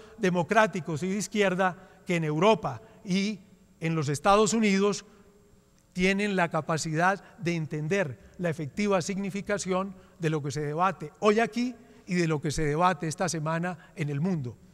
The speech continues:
Y de esa manera, por supuesto, avanzaremos en el escenario de la democracia.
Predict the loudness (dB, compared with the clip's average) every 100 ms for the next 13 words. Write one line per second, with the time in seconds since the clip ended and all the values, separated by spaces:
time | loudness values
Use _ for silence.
0 | -20 _ 0 2 2 -4 -8 0 2 2
1 | 2 2 2 2 0 -4 -20 -14 -4 -2
2 | -2 -4 -2 -2 -2 -8 -8 -10 -4 0
3 | 0 0 -2 0 -2 -4 -8 -12 -20 -6
4 | -4 -2 -2 -2 0 0 0 -2 -4 -8
5 | -20 -10 -6 -4 -4 -4 -4 -4 -4 -4
6 | -6 -10